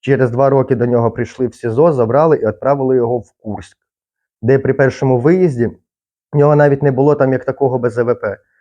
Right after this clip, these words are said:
При першому виїзді, е, вони вигружаються, їх точечно збивають,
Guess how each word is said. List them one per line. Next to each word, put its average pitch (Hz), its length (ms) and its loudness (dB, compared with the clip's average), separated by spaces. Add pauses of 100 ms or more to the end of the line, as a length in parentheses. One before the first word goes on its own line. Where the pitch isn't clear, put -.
(240)
При 135 100 0
першому 147 460 0
виїзді, 131 560 0 (580)
е, 113 520 2 (840)
вони 139 240 2
вигружаються, 135 1000 0
їх 127 460 -4
точечно 127 600 -2
збивають, 151 600 0